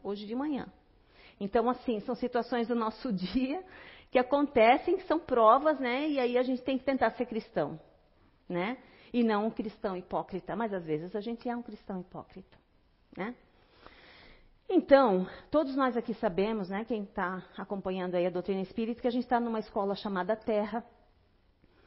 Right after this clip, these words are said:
E a gente tem um privilégio enorme de ter este local aqui, que pra mim é um pontinho de luz na Terra, sabe? A ceil,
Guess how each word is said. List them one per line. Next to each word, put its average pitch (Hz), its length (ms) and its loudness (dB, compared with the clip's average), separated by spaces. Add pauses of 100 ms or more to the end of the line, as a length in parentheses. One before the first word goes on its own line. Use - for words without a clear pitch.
(880)
E 247 120 8
a 247 80 10
gente 262 240 2
tem 269 200 -2
um 277 140 0
privilégio 240 800 0
enorme 226 600 -2 (120)
de 214 180 -6
ter 220 260 2
este 220 260 -2
local 214 420 -4
aqui, 175 360 -12 (1120)
que 208 120 -8
pra 214 140 0
mim 208 160 -4
é - 20 -4
um 226 60 -4
pontinho 233 440 -4
de 220 100 -4
luz 208 200 -2
na 220 140 -2
Terra, 180 400 -6 (840)
sabe? 190 260 -6 (540)
A 160 100 -10
ceil, 185 540 -2